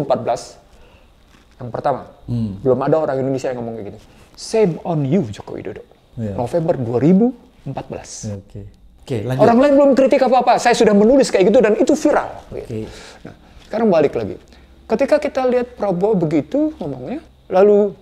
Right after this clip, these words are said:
Speaker 1: dia manuver kanan kiri, saya mencoba mempelajari apa sesungguhnya yang tidak dicapai oleh Prabowo Subianto, gitu. Tentu ada, ada keinginan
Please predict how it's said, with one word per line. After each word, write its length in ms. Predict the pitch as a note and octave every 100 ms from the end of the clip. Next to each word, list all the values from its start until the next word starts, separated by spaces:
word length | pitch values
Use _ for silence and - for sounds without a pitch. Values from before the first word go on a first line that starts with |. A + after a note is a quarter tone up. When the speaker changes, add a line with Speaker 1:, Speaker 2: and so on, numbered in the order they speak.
| - _ _ -
Speaker 1:
dia 240 | - F3
manuver 400 | F3 F3 E3+ E3
kanan 320 | D3+ C#3 C3+
kiri, 480 | C3 B2 A2+ G3 E4 - - - - _ _ _
saya 240 | - - A#3+
mencoba 320 | G3 F#3 F3+
mempelajari 720 | G3+ F3 E3 D3+ B2+ D3 F#3+
apa 240 | F3 - E3+
sesungguhnya 480 | F#3 D#3+ D#3 D#3+ D#3+
yang 240 | D#3+ C#3 C3
tidak 160 | -
dicapai 400 | B2+ D3+ C#3 C3
oleh 160 | A2+ G#2
Prabowo 320 | - A2+ -
Subianto, 560 | - - - - - A1
gitu. 160 | - - _ - - - - A3+
Tentu 240 | A3+ C#4+
ada, 480 | - D3+ C#3+ C#3 -
ada 320 | C#3 C3+ C3+
keinginan 560 | F3 C#3+ C3 B2+ B2+